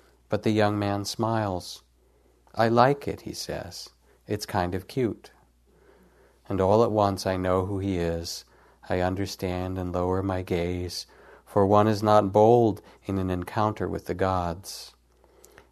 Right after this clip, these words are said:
And unaware of my presence, he bends to kiss her crooked mouth, and I, so close, I can see how he twists his own lips to accommodate to hers,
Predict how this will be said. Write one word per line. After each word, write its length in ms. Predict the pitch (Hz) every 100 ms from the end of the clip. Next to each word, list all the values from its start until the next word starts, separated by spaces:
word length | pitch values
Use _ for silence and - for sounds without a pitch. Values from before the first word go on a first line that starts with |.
| -
And 140 | 98
unaware 460 | 104 131 135 123 123
of 80 |
my 200 | 117 110
presence, 560 | 110 - 92 85 90 85
he 120 | 101
bends 480 | 98 104 113 117 117
to 100 | -
kiss 340 | - 127 135 -
her 140 | 120
crooked 400 | 117 123 120 127
mouth, 480 | 104 92 90 87 - - - - _
and 140 | 104 98
I, 260 | 98 98
so 280 | 95 - 139
close, 600 | 160 - 101 87 - - - _ _ -
I 80 | 101
can 200 | 104 95
see 260 | - 113
how 180 | 110 104
he 140 | 98 98
twists 440 | - 135 139 -
his 160 | 123 120
own 300 | 117 113 107
lips 460 | 90 85 - - - _ _ -
to 160 | 104
accommodate 760 | 98 - 110 110 117 113 110 -
to 140 | 98
hers, 640 | 98 98 87 82 80 -